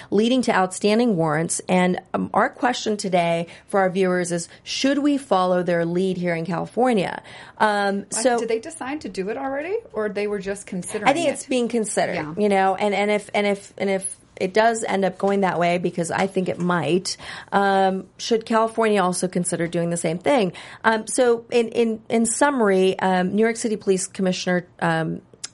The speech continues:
Speaker 1: uh, Bill Bratton proposed this amnesty or immunity to one point two million low-level offenders. These are people that were,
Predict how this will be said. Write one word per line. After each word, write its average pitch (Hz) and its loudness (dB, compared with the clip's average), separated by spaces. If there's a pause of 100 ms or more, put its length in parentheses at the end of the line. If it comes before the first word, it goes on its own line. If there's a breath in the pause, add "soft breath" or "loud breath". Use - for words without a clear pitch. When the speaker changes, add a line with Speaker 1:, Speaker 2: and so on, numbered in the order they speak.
Speaker 1:
uh, 170 -2 (160)
Bill 175 2
Bratton 175 0 (380 loud breath)
proposed 240 2
this 190 0
amnesty 185 0
or 175 -2
immunity 180 0
to 196 0
one 190 0
point 233 -4
two 220 0
million 185 2
low-level 175 2
offenders. 160 -4
These 190 -4
are 208 -6
people 226 -4
that 202 -2
were, 170 2